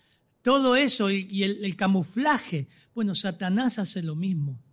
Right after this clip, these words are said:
Por eso Pablo dice, "Hermanos, fortalezcanse, tomen la fuerza de Dios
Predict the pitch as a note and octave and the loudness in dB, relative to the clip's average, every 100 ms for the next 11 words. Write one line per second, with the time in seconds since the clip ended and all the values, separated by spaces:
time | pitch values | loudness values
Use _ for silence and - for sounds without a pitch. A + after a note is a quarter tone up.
0 | _ _ _ _ _ _ _ _ _ _ | _ _ _ _ _ _ _ _ _ _
1 | _ F#3 G#3 B3 A#3+ G3 - A3+ A#3+ A3 | _ 0 2 4 2 -2 -2 0 2 2
2 | G#3 G#3 F#3 F3 F3 G3 G3 G3 - - | 0 0 -4 -2 0 2 4 2 -2 -12
3 | D#3+ D3+ E3 D3+ F3 G#3 G3+ E3 D3 - | -18 -16 -14 -12 -6 -6 -6 -6 -6 -8
4 | D3+ C#3 _ _ _ F#3 F#3+ G3 E3+ C#3+ | -16 -20 _ _ _ -4 -2 -2 -2 -6
5 | - F#3 G3 F#3+ - E3+ D3+ D3 E3 E3 | -6 0 0 2 0 -2 -2 -2 0 0
6 | C#3+ - | 0 -6